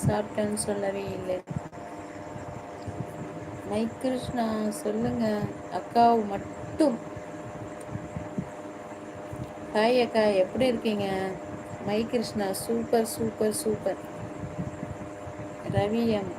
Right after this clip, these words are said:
ஹலோ சேலம், நல்லா இருக்கீங்களா? ம், ஹலோ சேலம், நல்லா இருக்கீங்களா? சேலமெல்லாம் நல்லா தாங்க இருக்கு. நீங்க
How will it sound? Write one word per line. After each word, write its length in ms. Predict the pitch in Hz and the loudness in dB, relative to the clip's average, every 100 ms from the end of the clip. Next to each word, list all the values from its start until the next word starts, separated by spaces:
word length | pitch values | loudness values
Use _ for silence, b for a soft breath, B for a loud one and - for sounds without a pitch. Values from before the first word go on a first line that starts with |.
| - - | -6 0
ஹலோ 260 | 196 226 240 214 | 4 6 4 4
சேலம், 440 | 220 220 233 226 190 | 2 4 6 4 2
நல்லா 200 | 185 202 214 | 2 4 4
இருக்கீங்களா? 420 | - 202 202 226 208 - - - - - - - - | 2 -2 2 2 2 -4 -6 -8 -10 -10 -10 -10 -6
ம், 280 | 202 196 185 - - | -4 -4 -4 -6 0
ஹலோ 200 | 220 254 233 202 | 2 4 4 2
சேலம், 500 | 247 247 277 294 285 233 | 4 6 8 8 6 6
நல்லா 180 | 208 196 | 6 4
இருக்கீங்களா? 440 | - 190 185 180 175 - - - - | 2 -4 0 0 -2 -4 -4 -4 0
சேலமெல்லாம் 720 | 277 277 294 294 233 220 233 | 4 6 8 8 6 6 6
நல்லா 160 | 208 202 190 | 6 4 2
தாங்க 160 | 208 196 | 0 -2
இருக்கு. 240 | - 190 185 - - - 226 | -2 -2 -2 -4 -6 0 2
நீங்க 220 | 254 | 4